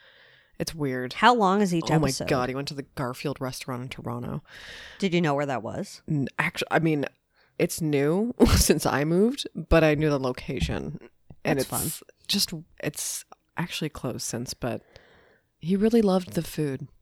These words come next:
Speaker 2: Oh, that's beautiful.
Speaker 1: Yeah, it's a beautiful story.
Speaker 2: Beautiful.
Speaker 1: So
Speaker 2: Yeah, when I
Speaker 1: that's that
Speaker 2: think
Speaker 1: guy.
Speaker 2: of van
Speaker 1: I'll put him
Speaker 2: life,
Speaker 1: in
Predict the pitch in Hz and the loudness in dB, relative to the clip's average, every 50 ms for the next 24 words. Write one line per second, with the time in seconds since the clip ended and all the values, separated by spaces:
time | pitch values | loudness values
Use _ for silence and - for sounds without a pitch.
0 | _ _ _ 440 453 415 359 359 381 - - - 466 480 440 - - - 175 160 | _ _ _ 0 2 4 4 4 2 0 0 4 4 4 4 2 2 4 4 4
1 | 147 147 147 156 160 151 156 - - 196 220 208 196 - - - - - 151 131 | 6 4 2 0 -2 -4 -8 -8 -6 -4 -4 -4 -4 -4 -8 -6 -4 -2 -2 -2
2 | 123 139 - _ _ _ - 285 349 320 - - - 165 151 139 - - 226 294 | -4 -6 -8 _ _ _ 0 0 0 0 0 0 0 2 2 2 0 2 6 6
3 | 320 285 285 294 339 392 180 - 480 - 453 349 - - 190 185 175 185 226 233 | 8 8 6 6 6 4 4 4 4 6 6 4 6 6 6 6 6 6 6 8
4 | 240 220 196 | 8 8 6